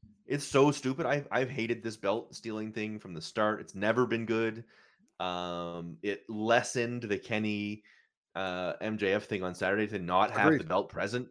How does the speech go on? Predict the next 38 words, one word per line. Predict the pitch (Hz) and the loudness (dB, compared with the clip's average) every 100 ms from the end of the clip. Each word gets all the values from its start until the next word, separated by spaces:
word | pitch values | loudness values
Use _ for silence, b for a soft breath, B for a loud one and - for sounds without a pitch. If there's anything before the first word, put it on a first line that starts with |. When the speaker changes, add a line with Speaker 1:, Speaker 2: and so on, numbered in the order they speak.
| _ | _
Speaker 1:
Made | 90 101 87 | -6 -6 -4
no | 95 113 | 0 2
sense. | 123 - 113 123 - - - - | 2 2 0 0 -6 -12 -10 -6
Um, | 90 82 82 80 85 - _ _ _ _ _ _ _ | -4 -4 -6 -8 -12 -16 _ _ _ _ _ _ _
it, | 120 107 - | -18 -16 -16
it, | 123 _ _ | -18 _ _
it's | 135 - - | -8 -8 -14
been | - 110 98 | -4 -2 0
backwards | 98 113 139 147 151 143 95 | 2 4 4 2 0 0 -8
and | 90 | -8
stupid | - 131 139 139 | -4 -2 2 0
and | 113 87 | 0 0
doesn't | 98 107 | 0 0
add | 95 98 | -2 -2
anything. | 98 98 104 98 101 - _ _ _ _ _ - | -4 -4 -2 -4 -6 -14 _ _ _ _ _ -12
Um, | 78 76 76 78 76 80 165 _ _ _ _ _ _ - | -8 -6 -6 -6 -8 -10 -12 _ _ _ _ _ _ -6
no, | 113 | -4
thank | 117 82 - | -4 -6 -6
you. | - | -10
Speaker 2:
Look, | 247 - - _ _ _ _ _ | -10 -10 -20 _ _ _ _ _
it, | 208 - 214 - - B | 2 4 4 4 -2 B
<laughs> | - 143 | -8 6
I | 240 | 6
know | 233 220 247 | 10 10 10
this | 254 | 10
is | 214 | 4
so | - | 6
redundant, | 214 202 190 170 156 | 8 8 8 6 4
everybody | 151 160 156 | 2 4 4
knows | 143 151 | 4 2
it, | 127 | 8
but | 208 | 8
it | |
just, | 233 - - - | 8 2 -6 -2
it | 233 - - | -2 2 10
doesn't | 226 240 240 | 12 10 2
mean | 196 214 | -2 -2
anything. | 139 95 - | -4 -6 -16